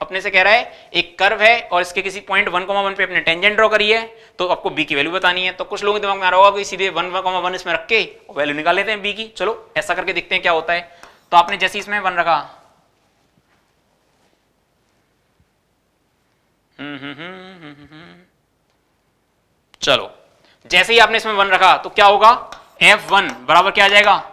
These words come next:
वन प्लस बी माइनस बी, ओहो वन से बी से बी cancel out हो गया, वन बराबर वन आ गया ना, कुछ नहीं मिला इसको, यहाँ कद्दू मिला अपने को। तो एक काम करते हैं ना अपन, एक काम करते हैं,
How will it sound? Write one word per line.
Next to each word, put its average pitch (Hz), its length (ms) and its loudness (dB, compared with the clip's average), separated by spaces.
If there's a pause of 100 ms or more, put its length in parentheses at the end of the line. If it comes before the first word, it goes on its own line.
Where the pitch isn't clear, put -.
(560)
वन 190 280 2
प्लस 208 380 2
बी 202 220 -2
माइनस 196 300 0
बी, 170 320 -6
ओहो 185 460 -2 (220)
वन 160 140 -6
से 190 120 -6
बी 175 280 -10
से 208 100 -8
बी 190 80 -10
cancel 196 220 -4
out 190 80 -2
हो 196 60 -2
गया, 220 220 0 (400)
वन 175 180 -2
बराबर 185 240 4
वन 180 140 0
आ 143 80 2
गया 139 120 0
ना, 196 100 0 (160)
कुछ 202 180 -8
नहीं 220 100 -2
मिला 156 140 0
इसको, 147 200 -4
यहाँ 147 160 -6
कद्दू 160 180 -6
मिला 147 160 0
अपने 131 200 -4
को। 135 80 -14
तो 180 140 -14
एक 190 180 -10
काम 202 180 2
करते 196 200 -2
हैं 220 40 -2
ना 240 60 2
अपन, 240 240 -2 (540)
एक 160 160 -10
काम 190 180 2
करते 202 220 -2
हैं, 240 160 -2